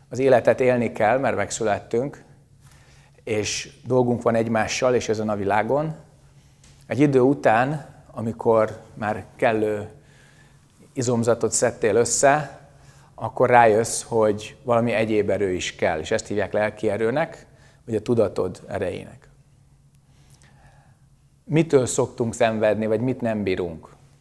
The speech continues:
Azt nem bírjuk első körben, amikor hirtelen veszteséget szenvedünk el.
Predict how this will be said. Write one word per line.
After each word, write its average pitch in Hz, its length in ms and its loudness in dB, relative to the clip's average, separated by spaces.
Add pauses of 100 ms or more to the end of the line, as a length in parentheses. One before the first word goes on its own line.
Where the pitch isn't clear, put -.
(240)
Azt 135 220 -6
nem 131 180 -2
bírjuk 123 640 0 (140)
első 110 380 -2
körben, 127 320 -2
amikor 117 240 -4
hirtelen 107 500 0
veszteséget 92 760 -4
szenvedünk 85 600 -12
el. 50 200 -10